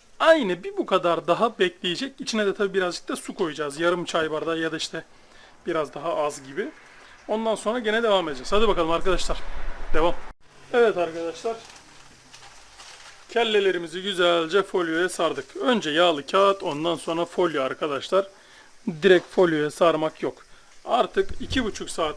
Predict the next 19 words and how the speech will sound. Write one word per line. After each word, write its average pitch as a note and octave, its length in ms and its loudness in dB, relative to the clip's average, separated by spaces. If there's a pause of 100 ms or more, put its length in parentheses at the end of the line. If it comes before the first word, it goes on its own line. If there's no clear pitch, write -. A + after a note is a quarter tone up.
daha, F3 220 -2
içine G3+ 320 -4
de F3 40 -8 (100)
tabii F#3+ 240 -2
ki, F#3 220 -4 (480)
e, D#3+ 40 -6
yarım D#3+ 640 0 (100)
çay F#3 260 2
bardağına D#3+ 500 0
yakın F3 320 -2
ya D#3+ 140 -2
da D#3 100 -6
biraz D#3+ 260 0
daha D3+ 140 -2
fazla F3 500 -4 (280)
su - 260 -8
döktüm. F#3 360 -2 (440)
O C#4 160 -4
su A#3 320 -8